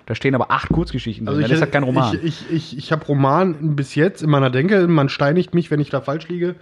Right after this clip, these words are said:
Speaker 2: äh, auch immer mit was Romantischem verbunden.
Speaker 1: Nee.
Speaker 2: <clears throat> Ja, wie gesagt, weil n, n, n, gibt ja auch einen Kriminalroman, einen Krimi.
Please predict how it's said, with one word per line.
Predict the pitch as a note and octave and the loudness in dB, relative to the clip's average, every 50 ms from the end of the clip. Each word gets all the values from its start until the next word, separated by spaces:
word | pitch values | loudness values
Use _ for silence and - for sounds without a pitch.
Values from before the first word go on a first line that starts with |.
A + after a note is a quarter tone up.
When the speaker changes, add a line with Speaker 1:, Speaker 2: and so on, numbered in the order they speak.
| - - - - - - - | -18 -20 -20 -20 -20 -14 -4
Speaker 2:
äh, | B2 C#3+ C#3+ D3 C#3+ | 0 2 2 2 2
auch | - D3+ D#3 D3+ | 0 -4 -4 -2
immer | D#3+ D#3 D3+ D3 | 0 0 2 2
mit | D3 D3 C#3+ | 2 2 0
was | D3 C#3 B2+ C3 | -2 -4 -4 -4
Romantischem | A#2 B2+ C#3 C3+ C3+ C#3+ F#3 F3+ - - C3 - - C3+ C3 B2 | -4 -4 -2 -2 -2 -2 -4 -4 -6 -6 -6 -6 -6 -6 -8 -6
verbunden. | - C3+ B2+ A#2+ B2 A#2+ B2+ C3+ D3 F#3 A3 - - _ _ _ - - - _ - | -8 -8 -6 -4 -6 -6 -4 -6 -6 -6 -8 -8 -12 _ _ _ -20 -20 -20 _ 0
Speaker 1:
Nee. | E3 D3 C#3 C3+ A#2 G2 F2+ - - - | 2 4 4 4 2 2 0 -6 -8 0
Speaker 2:
<clears throat> | - G#3+ B3 A3+ G#3 F3+ D#3+ C#3 B2 A2+ A2 A2+ | 2 4 4 6 6 4 4 2 2 0 -2 2
Ja, | B2 C3 E3+ A3 G3+ - C#3 | 4 4 6 6 4 2 0
wie | D3 D3 D#3 | 0 2 4
gesagt, | D#3 C#3 D3+ D#3 D#3 | 4 4 4 4 4
weil | - B2+ C#3+ E3+ F#3+ F3 - - | 4 4 4 4 4 2 0 0
n, | D3 | 0
n, | D3 D3 B2+ - D3+ C#3+ C#3 C3+ C3 A#2 C#3 C3 C3 C3 B2+ A#2+ B2 C3+ - | 0 0 0 0 0 0 0 0 -2 -2 -2 -2 -2 -2 -2 -4 -6 -10 -14
n, | B2+ - B2+ | -14 -14 -8
gibt | C3 D3+ D3+ - | -6 -6 0 2
ja | D#3 C#3 C3 | 2 4 4
auch | C#3+ C3+ | 2 0
einen | D3 C3 | 0 -2
Kriminalroman, | - - C3+ C3+ C3+ B2+ A2+ B2+ C#3 D#3 F3 F3+ F#3 G#3+ B3 B3 - - _ - | -2 -2 -4 -2 -2 0 0 0 -2 -2 -2 -2 -2 -2 -4 -6 -10 -16 _ -16
einen | C#3+ B2+ | -16 -10
Krimi. | - D3+ E3+ G3 A#3+ B3 | -8 -6 -6 -4 -6 -6